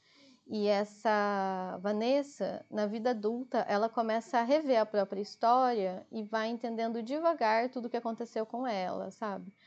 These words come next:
E vai se revelando uma história bem dolorosa, assim, de abuso. E achei muito interessante. O, o desenrolar do livro é interessante. Não,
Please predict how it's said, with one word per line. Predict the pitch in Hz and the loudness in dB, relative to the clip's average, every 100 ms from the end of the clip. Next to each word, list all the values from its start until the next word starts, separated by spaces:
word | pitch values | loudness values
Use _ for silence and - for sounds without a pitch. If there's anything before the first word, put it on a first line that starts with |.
| - _ | -20 _
E | 196 | -4
vai | 190 202 | -2 -2
se | - | 0
revelando | 214 208 208 208 | 0 2 2 0
uma | 202 | -2
história | 214 226 208 202 208 | 0 2 4 4 2
bem | 202 202 | 0 -2
dolorosa, | 214 262 285 190 190 | 0 2 2 2 0
assim, | 202 202 196 | -6 -6 -2
de | |
abuso. | 202 190 185 208 226 220 202 220 214 _ _ _ _ _ _ _ _ - | -2 -2 -4 -4 -4 -4 -4 -6 -6 _ _ _ _ _ _ _ _ -8
E | 240 240 240 254 262 269 _ _ _ _ | -4 -2 0 0 -2 -6 _ _ _ _
achei | 233 - 262 | -6 -2 0
muito | 240 254 294 | 0 -2 -2
interessante. | 320 311 269 277 - 202 185 208 - 311 403 _ _ _ _ _ _ - | 0 0 0 -2 -2 0 0 -6 -8 -10 -10 _ _ _ _ _ _ -6
O, | 226 220 214 196 196 190 185 185 185 180 | -2 0 0 -2 -4 -4 -4 -4 -6 -6
o | 233 | -6
desenrolar | 214 277 277 - 226 226 | 0 2 2 4 4 2
do | |
livro | 214 208 196 | 0 -2 -6
é | |
interessante. | 196 196 175 - - 233 240 240 233 247 | -6 -6 -8 -8 -6 -4 -2 -2 -4 -4
Não, | 233 262 330 359 | 0 2 0 -4